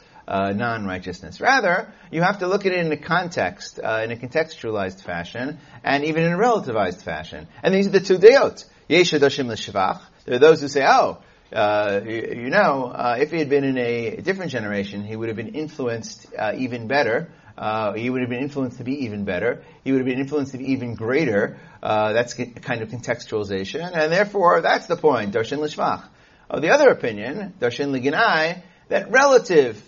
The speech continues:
uh, to his generation, he wasn't so bad. Uh, but really, uh, he really would have been Nechshav Klum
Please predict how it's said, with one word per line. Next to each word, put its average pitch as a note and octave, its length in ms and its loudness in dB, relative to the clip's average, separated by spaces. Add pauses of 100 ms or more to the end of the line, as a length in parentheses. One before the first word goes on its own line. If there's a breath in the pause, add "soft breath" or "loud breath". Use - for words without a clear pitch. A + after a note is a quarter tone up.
uh, A#2+ 420 4
to C#3 140 -4
his B2+ 140 0
generation, C3+ 600 -4
he B2+ 80 -6
wasn't B2+ 300 -2
so A#2 220 -4
bad. A#2+ 460 0 (280 soft breath)
Uh, G2+ 540 0
but C3 160 -6
really, F3 580 6
uh, A#2+ 340 2
he B2 120 -4
really B2+ 260 0
would B2 160 -2
have A2+ 80 -2
been A2 140 -6
Nechshav A#2 340 -6
Klum A2+ 600 -2